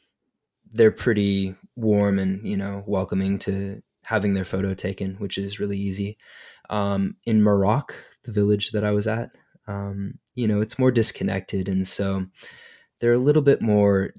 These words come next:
timid and shy and, um, a little bit more closed off than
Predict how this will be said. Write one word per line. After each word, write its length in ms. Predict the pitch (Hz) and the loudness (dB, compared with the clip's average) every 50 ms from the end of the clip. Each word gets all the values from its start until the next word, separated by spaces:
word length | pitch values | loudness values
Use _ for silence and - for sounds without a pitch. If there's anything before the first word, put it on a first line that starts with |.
| _ | _
timid 540 | - - - 110 101 101 101 101 98 101 92 | -2 -2 0 2 2 2 4 4 4 2 2
and 200 | 98 95 95 90 | 2 0 0 0
shy 480 | - - - - 95 92 92 95 95 95 | 2 2 2 2 2 2 2 2 2 0
and, 340 | 95 95 95 95 92 - - - - - _ - | 0 0 -2 -2 -2 -4 -6 -6 -6 -10 _ -12
um, 420 | 104 101 98 98 98 - - - - _ _ _ _ _ _ _ _ - | -10 -8 -6 -6 -6 -6 -8 -8 -12 _ _ _ _ _ _ _ _ 4
a 40 | 170 | 6
little 140 | 208 220 | 8 8
bit 120 | 185 170 - | 8 6 4
more 140 | 120 110 92 | 4 2 0
closed 380 | - - 101 98 98 - - | 0 -2 -2 0 -2 -2 -4
off 300 | 98 98 101 101 - - | -2 -2 -2 -4 -6 -8
than 360 | - 95 95 95 92 92 95 | -8 -6 -4 -4 -4 -6 -8